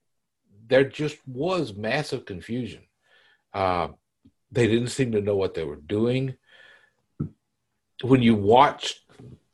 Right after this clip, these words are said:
what happened, it was like, "Why is he going that way?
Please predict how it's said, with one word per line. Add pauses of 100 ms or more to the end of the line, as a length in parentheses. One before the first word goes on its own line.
(120)
what
happened, (400)
it
was
like, (1120)
"Why
is
he
going
that
way?